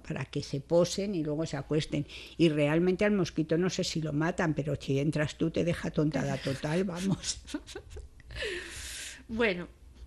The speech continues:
Speaker 2: también hay que usar protección, aparte de la crema antimosquito, protección solar.
Speaker 1: Claro, pero como huela la hemos fastidiado, o sea que
Speaker 2: Bueno, pues lo
Speaker 1: vamos a
Speaker 2: mismo,
Speaker 1: ver.
Speaker 2: sin aroma. <laughs>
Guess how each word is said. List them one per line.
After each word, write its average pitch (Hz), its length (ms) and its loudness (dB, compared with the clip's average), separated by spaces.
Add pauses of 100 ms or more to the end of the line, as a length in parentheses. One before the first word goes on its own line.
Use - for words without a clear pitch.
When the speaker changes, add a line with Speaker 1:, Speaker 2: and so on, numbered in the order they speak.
(680)
Speaker 2:
también 247 360 2
hay 294 120 4
que 247 160 4
usar 262 440 4
protección, 214 580 2
aparte 226 340 0
de 226 120 4
la 208 140 2
crema 196 260 -4
antimosquito, 196 840 -6 (160)
protección 202 580 -2
solar. 165 360 -6
Speaker 1:
Claro, 165 320 6
pero 160 220 4
como 143 280 6
huela 165 340 8
la 190 100 8
hemos 180 220 6
fastidiado, 180 800 6
o 165 80 4
sea 185 340 10
que 220 120 2
Speaker 2:
Bueno, 196 280 8
pues 202 140 8
lo - 60 8
Speaker 1:
vamos 202 160 6
a 208 40 2
Speaker 2:
mismo, 185 220 4
Speaker 1:
ver. 233 100 6
Speaker 2:
sin 214 260 4
aroma. 202 640 4
<laughs> - 20 4